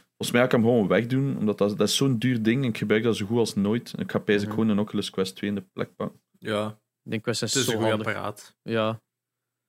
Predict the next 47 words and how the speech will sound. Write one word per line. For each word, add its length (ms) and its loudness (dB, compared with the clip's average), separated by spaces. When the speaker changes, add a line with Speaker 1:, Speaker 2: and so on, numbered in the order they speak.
Speaker 2:
Eh, 360 -2
het 180 -6
is 60 -2
Speaker 1:
Toch 80 4
Speaker 2:
mijn 100 2
Speaker 1:
voor 20 -
Speaker 2:
eerste 180 4
Speaker 1:
wat 80 0
ik 60 2
wil 160 6
Speaker 2:
V 40 4
R-toestel. 500 -4
Speaker 1:
Want, 380 -2
like 240 2
zo 220 4
van, 320 2
van 140 2
Half-Life 460 4
Alyx 260 2
en 80 0
zo, 280 2
dat 120 0
is 60 -2
een 100 2
zalige 440 4
game, 160 0
maar 100 -2
ik 80 -6
werd 160 -6
daar 80 -2
gewoon 160 -2
te 120 -4
ziek 240 -4
van, 240 -2
dus 120 -4
ik 80 -16
vind 120 0
het 100 -2
zonde, 240 2
want 140 -2
dat 220 0
kost 240 -4
vijftienhonderd 840 0
euro 520 0
voor 120 -2
die 180 0
en, 260 -2